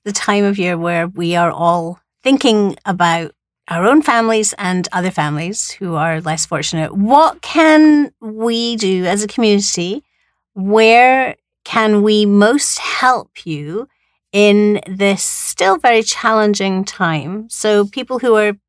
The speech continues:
in their cars right now or sitting at their desks listening to this podcast, how can they directly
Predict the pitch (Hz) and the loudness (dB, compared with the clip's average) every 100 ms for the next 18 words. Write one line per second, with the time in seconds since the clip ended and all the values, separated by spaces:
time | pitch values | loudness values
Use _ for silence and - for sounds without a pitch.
0 | _ 208 214 214 214 190 185 196 180 180 | _ 0 0 2 2 2 0 -2 -4 -2
1 | 180 180 180 165 156 - 196 190 170 196 | -2 0 0 -2 -2 -4 -2 -2 -4 -4
2 | 185 170 180 - - 160 180 - 175 170 | -2 -2 -4 -10 -10 -10 -8 -6 -6 -6
3 | - 180 - 214 208 - 180 175 - _ | -8 -14 -2 -2 -2 -4 -4 -4 -10 _
4 | _ _ _ 285 330 370 285 262 214 - | _ _ _ 0 2 4 4 2 -2 0
5 | 196 185 185 196 - - - - 170 156 | 2 2 0 0 -2 -10 -12 -8 -8 -8